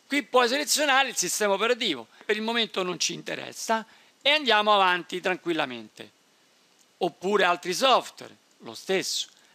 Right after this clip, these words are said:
andiamo avanti. Qui puoi selezionare anche eventuali ventole aggiuntive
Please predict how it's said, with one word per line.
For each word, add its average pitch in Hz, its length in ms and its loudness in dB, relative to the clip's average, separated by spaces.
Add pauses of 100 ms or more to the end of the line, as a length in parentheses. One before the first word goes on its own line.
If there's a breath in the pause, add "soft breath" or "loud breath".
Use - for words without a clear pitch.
(120)
andiamo 113 380 -8
avanti. 196 500 0 (1000)
Qui 208 160 0
puoi 196 220 2
selezionare 175 520 0
anche 185 460 0
eventuali 165 680 0
ventole 156 520 0
aggiuntive 151 840 -4